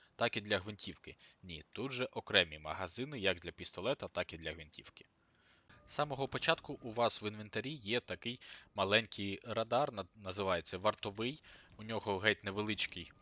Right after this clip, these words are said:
радіус огляду, але тим не менш, коли у вас вже запрацювала електроенергія, ви можете, відбігши кудись подалі від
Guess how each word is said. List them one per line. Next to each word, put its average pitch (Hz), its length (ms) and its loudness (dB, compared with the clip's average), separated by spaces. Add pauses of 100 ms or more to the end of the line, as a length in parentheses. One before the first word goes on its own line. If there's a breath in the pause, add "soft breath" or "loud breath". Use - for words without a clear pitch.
(1000 loud breath)
радіус 92 600 4
огляду, 143 520 -2 (280)
але 104 240 6
тим 104 220 -4
не 107 80 -6
менш, 139 380 -2
коли 101 260 -2
у 95 60 0
вас 90 200 0
вже 87 320 -2
запрацювала 92 800 0
електроенергія, 110 1500 0
ви 107 200 -2
можете, 90 520 -4
відбігши 92 600 -4 (920 loud breath)
кудись 92 240 0
подалі 92 460 2
від 87 420 -8